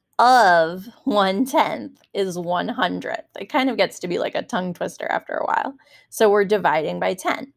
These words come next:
And then when we take our hundredths and divide that into ten equal pieces, so again, we're dividing by ten.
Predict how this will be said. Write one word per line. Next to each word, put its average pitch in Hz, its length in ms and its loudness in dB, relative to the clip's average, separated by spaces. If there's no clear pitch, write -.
And 214 240 2
then 277 260 4
when 220 160 0
we 208 120 -4
take 202 200 -6
our 180 180 0
hundredths - 1120 -4
and 208 160 -4
divide 165 840 0
that 269 880 0
into 185 280 -6
ten - 280 -10
equal - 280 -14
pieces, - 840 -16
so - 120 -16
again, 170 340 -6
we're - 100 -12
dividing - 720 -10
by 240 200 -2
ten. 202 600 -6